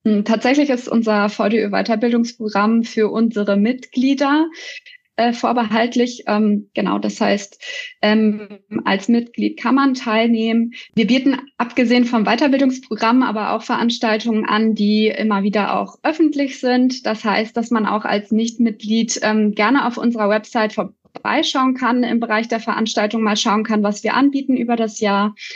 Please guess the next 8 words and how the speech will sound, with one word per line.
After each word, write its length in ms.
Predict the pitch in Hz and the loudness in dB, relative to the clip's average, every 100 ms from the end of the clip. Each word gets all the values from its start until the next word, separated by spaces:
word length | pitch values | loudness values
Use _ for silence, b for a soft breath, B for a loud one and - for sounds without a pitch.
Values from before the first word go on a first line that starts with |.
| B _ | B _
und, 440 | 214 214 214 208 - | 0 2 2 0 0
ähm, 240 | 202 202 | 0 0
sich 240 | 196 196 - | 0 -2 -2
bei 140 | 202 | -2
Interesse 480 | 202 214 190 190 202 | -2 -2 -2 -2 -2
gerne 280 | 190 202 240 | 0 0 2
anmelden 460 | 226 180 190 190 | 0 0 -2 -2
kann. 360 | 190 190 196 | -4 -4 -6